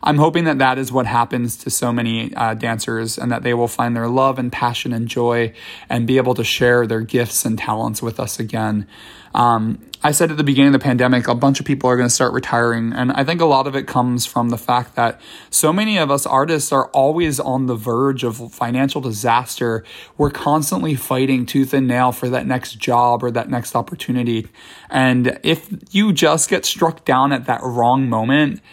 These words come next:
it can, it can be the end for many artists. So I'm hoping that once they've had this time to, like, really enrich themselves in other areas of their lives,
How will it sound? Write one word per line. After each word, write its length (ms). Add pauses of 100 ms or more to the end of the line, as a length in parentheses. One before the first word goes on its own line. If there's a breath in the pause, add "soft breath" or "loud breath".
(360 loud breath)
it 200
can, 800
it 100
can 180
be 140
the 180
end 360
for 180
many 300
artists. 440
So 300
I'm 160
hoping 380
that 260
once 300
they've 160
had 120
this 160
time 280
to, 120
like, 280
really 340
enrich 440
themselves 520
in 140
other 280
areas 320
of 80
their 140
lives, 460